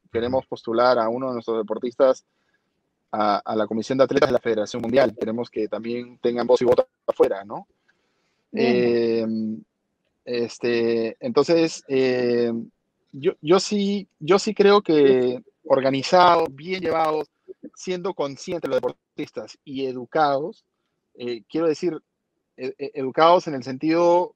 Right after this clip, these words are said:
Speaker 1: eh, completo, ¿no? En el que entiendan cuál es el
Speaker 2: Ujú.
Speaker 1: contexto político, cuál es su rol como deportistas,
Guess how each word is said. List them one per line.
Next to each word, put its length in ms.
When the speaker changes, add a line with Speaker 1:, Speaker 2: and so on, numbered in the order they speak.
Speaker 1:
eh, 400
completo, 520
¿no? 200
En 60
el 120
que 80
entiendan 460
cuál 180
es 120
el 60
Speaker 2:
Ujú. 60
Speaker 1:
contexto 340
político, 640
cuál 200
es 60
su 80
rol 180
como 260
deportistas, 560